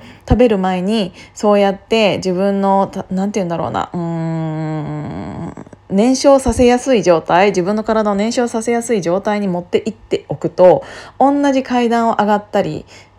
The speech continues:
えー、するのにも、同じ仕事をするにも、あの、消費カロリーっていうのが十パーセントぐらいアップするんだって。消費カロリー十パーセントアップするっていうことは、同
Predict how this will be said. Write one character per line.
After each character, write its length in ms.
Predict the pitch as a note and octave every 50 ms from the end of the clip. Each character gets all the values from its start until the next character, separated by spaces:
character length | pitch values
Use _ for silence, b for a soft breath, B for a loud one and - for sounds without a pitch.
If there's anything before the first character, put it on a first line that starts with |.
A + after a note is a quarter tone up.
| _ _
え 480 | - F3 F3 E3+ E3+ E3 E3 E3 E3 D#3+
ー、 40 | E3
す 140 | - -
る 100 | D#3 E3+
の 100 | D#3+ D3+
に 200 | D3+ D3+ D3+ -
も、 280 | - E3+ G3+ G3+ E3+ B B B B B
同 380 | - A#3 B3+ C4 C#4 C4+ C#4 C4
じ 100 | C4 B3+
仕 140 | - C4+
事 260 | A#3+ B3 B3 B3 B3+ A#3+
を 60 | A#3
す 120 | - B3+
る 100 | A#3 A#3
に 100 | A3 F#3
も、 360 | D#3 D#3 E3+ F#3 F3 D#3+ - B B B B B B
あ 160 | - F#3 F3
の、 280 | F3 E3+ E3+ E3+ E3+
消 260 | F3+ - D#4 E4+ F4+ F4
費 160 | E4+ F#4 F4
カ 140 | - F4+ F4
ロ 120 | D#4 C4
リ 180 | G#3+ F#3 F3 E3+
ー 40 |
っ 20 | E3
て 100 | - F3
い 40 | F3+
う 40 |
の 100 | F3 E3+
が 80 | E3 E3+
十 120 | D#3 E3+
パ 180 | E3+ - - F#3
ー 40 | -
セ 100 | - F4
ン 60 | E4+
ト 80 | F4 F4
ぐ 80 | E4+
ら 100 | D4 A3
い 60 | F3
ア 60 | - G#3+
ッ 80 | G#3+
プ 100 | - F#3+
す 100 | F3 -
る 100 | E3 E3+
ん 60 | E3+
だ 60 | D#3+ C#3+
っ 20 |
て。 340 | - _ - D#3+ - - - B B B B B B
消 200 | - D4+ E4+ F#4
費 140 | F4+ G4+ G4+
カ 120 | G4+ G4+
ロ 100 | F#4 D#4
リ 100 | A#3+ G#3
ー 40 | F3
十 120 | D#3+ E3+
パ 180 | E3 - - A#3+
ー 20 |
セ 140 | B3+ D#4 C#4+
ン 60 | C#4
ト 140 | C4+ - -
ア 40 | G3+
ッ 20 |
プ 140 | G3 - F#3+
す 120 | - -
る 80 | E3+ E3+
っ 40 | E3
て 120 | - D#3+
い 60 | D#3+
う 40 | D#3+
こ 100 | D#3 E3
と 120 | E3 E3 D#3+
は、 260 | E3+ F#3+ F#3 D#3 - B B B B -
同 140 | A#3+ E4+